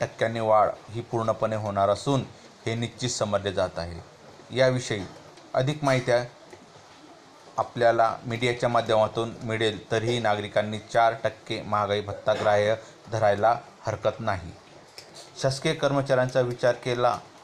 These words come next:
तर, सध्याच्या महागाई भत्त्या परिस्थितीमध्ये बेचाळीस टक्के महागाई भत्ता याच सर्व शासकीय कर्मचाऱ्यांना मिळत असून, सध्याची महागाई ही खूपच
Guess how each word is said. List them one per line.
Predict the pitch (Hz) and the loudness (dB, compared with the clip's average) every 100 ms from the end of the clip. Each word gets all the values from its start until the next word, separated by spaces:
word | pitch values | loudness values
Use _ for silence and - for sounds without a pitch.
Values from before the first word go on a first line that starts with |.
| - | -4
तर, | 127 | -2
सध्याच्या | 127 113 107 120 127 | -2 -4 -2 -2 0
महागाई | 120 117 113 117 120 | 0 -2 0 0 0
भत्त्या | 113 107 - 117 113 - - - - - - - - | -4 -4 -2 -2 -6 -16 -20 -20 -20 -20 -20 -14 -2
परिस्थितीमध्ये | 127 127 - - 131 127 117 123 | -2 -2 -6 -6 -2 -2 2 2
बेचाळीस | 104 117 120 127 131 - | 2 -2 0 2 2 -2
टक्के | 123 - 127 117 | -6 -4 -4 -4
महागाई | 113 113 110 113 117 | 0 2 2 2 0
भत्ता | 117 104 - 113 101 - - - 110 | 0 -4 0 2 2 0 -12 -14 2
याच | 117 120 - - - - - - | 2 2 -8 -20 -20 -20 -16 -2
सर्व | 120 120 | 0 0
शासकीय | 123 110 - | -2 -4 -4
कर्मचाऱ्यांना | 110 113 110 110 113 113 113 | -4 -2 -2 0 2 2 0
मिळत | 113 110 110 | 0 -2 0
असून, | 110 - 131 123 - - - | -2 0 0 -2 -12 -20 -6
सध्याची | 135 120 131 127 - 135 123 - | -6 0 0 0 0 -4 -4 -4
महागाई | 113 113 107 117 | 0 0 2 2
ही | 120 107 117 - | 0 -4 -8 -10
खूपच | 120 - 127 | -12 -2 -2